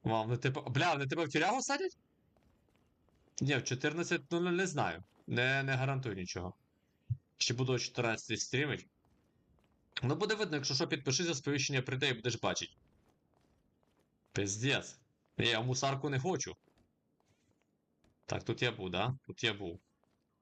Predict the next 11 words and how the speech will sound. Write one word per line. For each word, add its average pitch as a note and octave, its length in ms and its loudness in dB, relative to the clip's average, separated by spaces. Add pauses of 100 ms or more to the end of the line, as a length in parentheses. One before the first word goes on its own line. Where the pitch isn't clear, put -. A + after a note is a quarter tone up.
(840)
Чекай, F2 340 0
а F2 40 0
я G2 180 0
ліфтом G#2+ 320 -4
можу B2 220 -2
поїхати D#3+ 360 -4
чи - 160 -4
ні? E2 180 -2
А F2 60 -4
ну, G#2 120 -4
подожди. F2+ 460 -2